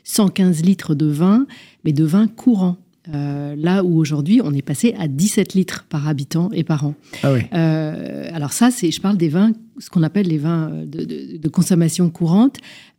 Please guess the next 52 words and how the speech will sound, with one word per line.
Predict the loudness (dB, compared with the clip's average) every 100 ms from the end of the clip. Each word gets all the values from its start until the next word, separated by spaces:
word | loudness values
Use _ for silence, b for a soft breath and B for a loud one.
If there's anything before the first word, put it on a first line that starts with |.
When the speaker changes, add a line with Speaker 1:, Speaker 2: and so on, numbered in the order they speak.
| 0
Speaker 1:
euh, | 2 2 0
à | 0 0
l'inverse, | 0 2 2 2 0 -4
à | -2 0 0
l'opposé | 2 2 4 4 4
de, | 4
euh, | 4 4 2 -2 B B -2
des | 2
vins | 4 4
de | 4
qualité, | 2 2 4 2 2 2 2
hein, | 2
les | 0
vins | 0 -2
qui | -6
sont, | -8 -6
qui, | -6 -10
qui | -12 -8
possèdent | -4 -2 0 2
une | 2
A | 2
E | -2
C, | 2 4 4 0 B B B -2
euh, | 0 2 0
qui, | -2 -2 2
eux, | 4 4 2
ont | 0
progressé | 2 2 4 4 4 0
dans | 0
la | 0
même | 2 2
période. | 2 4 4 2
En |
fait, | -2 -2 0
on |
est | 0
passé | 0 2 2
de | 2
douze | 0 0 2
et | 2
demi, | 4 4 2 b b _
de | -6
douze | 0 2 4
litres | 2 2
et | 2
demi, | 4 6 4 0 -6
euh, | -14
par | -8 -4 -2
habitant | -2 -2 0
et | 0
par | -2 0
an | 2 0